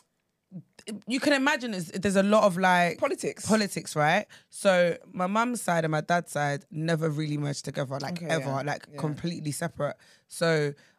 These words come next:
Speaker 1: I wouldn't expect any of my mum's side to go to
Speaker 2: Oh,
Speaker 1: my,
Speaker 2: was your mum
Speaker 1: do you
Speaker 2: the,
Speaker 1: know what I
Speaker 2: is your
Speaker 1: mean?
Speaker 2: mum the last wife?
Speaker 1: Yeah.
Speaker 2: Oh, she must be so hated.
Speaker 1: Mm, yeah.
Speaker 2: Okay, carry on.
Speaker 1: Yeah. So it's like,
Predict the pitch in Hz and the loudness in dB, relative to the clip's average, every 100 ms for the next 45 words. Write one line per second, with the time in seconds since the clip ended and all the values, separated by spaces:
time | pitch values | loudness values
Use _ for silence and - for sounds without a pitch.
0 | _ 175 190 196 151 151 - 170 - 175 | _ 0 0 -2 -6 -8 -2 -2 -2 -4
1 | 170 147 151 147 139 - 139 131 139 143 | -2 -2 -2 -2 -4 -2 -4 -4 -6 -6
2 | 139 - 202 202 233 - - 165 170 220 | -4 -2 -2 -2 -2 -2 -2 -2 -2 -2
3 | 220 208 240 - 190 - _ _ _ _ | -2 -2 -2 -6 -8 -12 _ _ _ _
4 | _ _ _ 160 165 151 143 - _ - | _ _ _ -2 0 0 -4 -12 _ -16
5 | - 170 151 - 175 175 156 147 139 - | -12 -12 -12 -8 -6 -4 -6 -10 -14 -18
6 | _ _ _ _ _ 196 196 190 185 175 | _ _ _ _ _ -8 -6 -6 -8 -2
7 | 170 165 165 - _ _ _ _ _ _ | 0 0 -4 -8 _ _ _ _ _ _
8 | - - 135 - 151 180 175 160 156 - | -18 -16 -16 -12 -6 0 2 0 -2 -8
9 | 208 202 208 190 - | -6 -2 0 0 -2